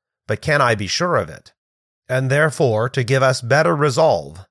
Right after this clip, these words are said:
God confirms the matter he had previously spoken of. Again, we see our unthankfulness to be such that we attribute things to fortune,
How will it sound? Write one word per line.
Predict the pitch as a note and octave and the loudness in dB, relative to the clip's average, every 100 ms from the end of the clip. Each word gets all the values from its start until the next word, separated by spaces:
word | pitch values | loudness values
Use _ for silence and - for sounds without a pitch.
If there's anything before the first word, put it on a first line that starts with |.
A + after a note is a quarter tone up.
| _ | _
God | - G#2+ A2 | -2 -2 0
confirms | C3 A2+ C#3 C#3 C#3+ | -4 -2 0 0 -2
the | A#2+ | -4
matter | C#3 B2 G2 F#2 | 0 0 0 -2
he | F#2 A2 | -4 -4
had | A2 F2 | -4 -4
previously | - D#3 A2 G2+ - G2+ | -4 -4 -2 -4 -6 -8
spoken | - C3 B2+ F#2+ | -4 -2 -2 -4
of. | E2 C#2 D2 - _ _ _ _ _ _ _ | -10 -16 -20 -20 _ _ _ _ _ _ _
Again, | F3 F3 F3+ D3 D3 | -4 2 2 2 -2
we | D#3 | -4
see | - C#3+ B2 | -2 -2 2
our | A#2+ A2+ | 2 2
unthankfulness | A#2+ F3+ F#3+ C3 D3 B2+ G#2 F2+ - | 2 0 0 0 0 -4 -4 -6 -8
to | |
be | G2+ G#2 | -8 -6
such | - E3 C3+ - - | -2 0 -2 -4 -8
that | A2+ | -8
we | A2+ C3+ B2 | -4 -6 -4
attribute | A#2+ - F#3 D3 - | -6 -4 -4 -4 -4
things | C3+ C3 C3 | -4 -4 -6
to | - C3 | -4 -6
fortune, | - G#3+ G#3+ - B2 - | -2 -2 -2 -8 -14 -18